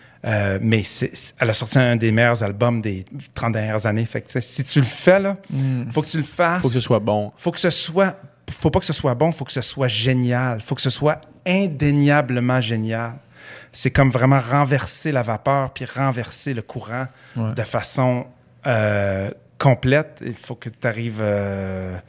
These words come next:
Speaker 1: avec quelque chose de complètement
Speaker 2: Mm.
Speaker 1: ridiculement bon.
Speaker 2: Puis toi, en tant que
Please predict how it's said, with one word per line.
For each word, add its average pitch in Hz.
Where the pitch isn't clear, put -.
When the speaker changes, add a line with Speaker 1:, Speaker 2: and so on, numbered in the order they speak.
Speaker 1:
avec 107
quelque -
chose 117
de 101
complètement 110
Speaker 2:
Mm. 101
Speaker 1:
ridiculement 98
bon. -
Speaker 2:
Puis -
toi, 165
en 120
tant 156
que -